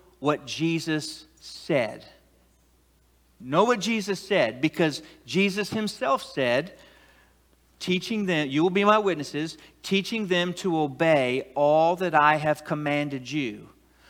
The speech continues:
So we can, we can invent all kinds of stuff, but if we don't go back to understanding that what Jesus said is what we obey, we've missed it. So what did he say? Well,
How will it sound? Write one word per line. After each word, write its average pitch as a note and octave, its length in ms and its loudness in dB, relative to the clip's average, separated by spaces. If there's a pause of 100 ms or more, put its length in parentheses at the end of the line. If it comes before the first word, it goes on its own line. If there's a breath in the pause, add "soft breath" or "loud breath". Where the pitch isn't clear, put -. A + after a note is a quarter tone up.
So G3 160 4
we B3 140 6
can, C4 300 0
we B3 120 0
can B3+ 160 -2
invent G3 300 0
all G#3+ 160 4
kinds A3 340 0
of F#3+ 80 -2
stuff, G#3 420 0
but D3+ 160 -2
if C#3 120 -10
we B3 80 0
don't C4+ 160 0
go G#3+ 120 2
back G3+ 320 6
to G3 100 -6
understanding F3+ 640 -2
that C#3+ 140 0
what C#3+ 220 0
Jesus F#3+ 480 -2
said D3 480 2
is C3 240 -10
what D3 180 -2
we C#3+ 180 -2
obey, C#3+ 580 0 (180 loud breath)
we've F#3+ 160 -6
missed C#4+ 280 -6
it. - 120 -20 (960)
So - 160 -2
what E3 180 4
did F3 120 0
he G3+ 60 -2
say? B3+ 360 -2
Well, D#3+ 300 0